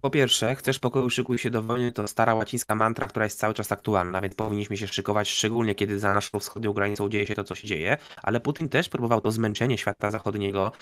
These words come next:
dozbrajaniem Ukrainy wykorzystywać i sugerował, e, że, mm, e, cała narracja, którą mamy u nas, e, w wolnym świecie, o tym, że jest, e, poważne zagrożenie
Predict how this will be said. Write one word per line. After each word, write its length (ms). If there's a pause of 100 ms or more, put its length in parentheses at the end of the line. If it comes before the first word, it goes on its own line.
(240)
dozbrajaniem 540
Ukrainy 400
wykorzystywać 760
i 340 (140)
sugerował, 640 (340)
e, 420
że, 480 (360)
mm, 380 (1600)
e, 60
cała 280 (160)
narracja, 480
którą 240
mamy 340
u 80
nas, 360
e, 20 (400)
w 160
wolnym 340
świecie, 580
o 100
tym, 180
że 180
jest, 280
e, 260
poważne 460
zagrożenie 580